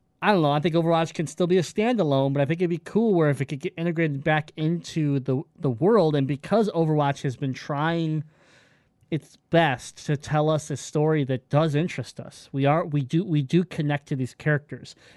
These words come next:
and we do care about the lore to the point where we go watch animated shorts that you produce,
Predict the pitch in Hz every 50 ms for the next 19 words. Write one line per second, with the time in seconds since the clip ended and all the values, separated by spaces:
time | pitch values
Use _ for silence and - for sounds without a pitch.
0 | - 135 135 143 139 170 196 - - - 190 185 180 156 160 151 - 139 127 120
1 | 120 139 160 175 160 123 104 113 131 - - _ _ _ _ _ _ _ _ _
2 | _ - - 160 160 156 - 170 170 196 190 175 165 170 160 165 151 139 135 143
3 | 165 165 - - 139 151 156 160 156 156 156 147 127 - - - - 165 190 185
4 | - - 135 - - 127 - - 127 113 117 107 101 107 - - - -